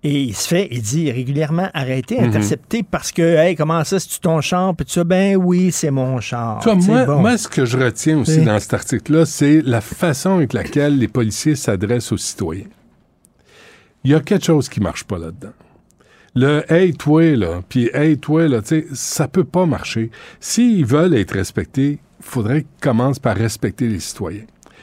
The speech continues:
Speaker 2: quand ils s'adressent à eux.
Speaker 1: Comment
Speaker 2: T'sais,
Speaker 1: ça, « hey, toi », tu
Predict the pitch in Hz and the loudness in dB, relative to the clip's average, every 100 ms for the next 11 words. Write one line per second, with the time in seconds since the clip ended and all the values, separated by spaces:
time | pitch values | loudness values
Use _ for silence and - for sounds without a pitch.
0 | _ - 135 131 113 95 101 107 - 78 | _ 0 2 2 0 -2 -4 -4 -6 -8
1 | 87 - _ _ - 151 139 185 160 131 | -14 -20 _ _ -2 0 2 2 2 -2
2 | 127 131 139 135 | -4 -2 -2 -4